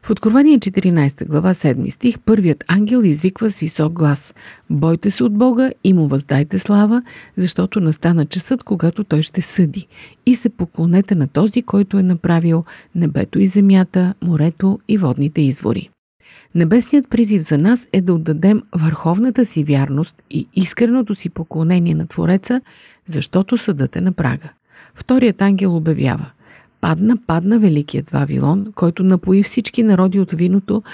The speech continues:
на своето разпалено блудстване." Вавилон символизира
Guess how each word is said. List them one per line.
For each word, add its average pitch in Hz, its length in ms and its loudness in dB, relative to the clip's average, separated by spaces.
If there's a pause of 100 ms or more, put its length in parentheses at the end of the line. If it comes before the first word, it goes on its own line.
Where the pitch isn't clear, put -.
(240)
на 220 100 0
своето 180 420 -2
разпалено 165 520 -2
блудстване." - 680 -4 (460)
Вавилон 175 520 0
символизира 170 800 0